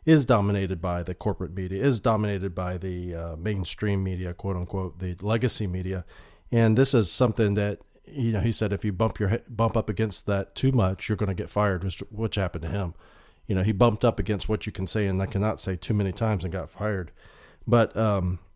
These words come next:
so in the, the corporate media, I remember when, uh, I first started the podcast back in twenty sixteen,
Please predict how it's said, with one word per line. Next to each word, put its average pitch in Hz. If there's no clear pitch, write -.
so 135
in 123
the, 123
the 135
corporate 160
media, 110
I 113
remember 135
when, 113
uh, 101
I -
first 120
started 123
the 107
podcast 110
back 104
in 95
twenty 113
sixteen, 113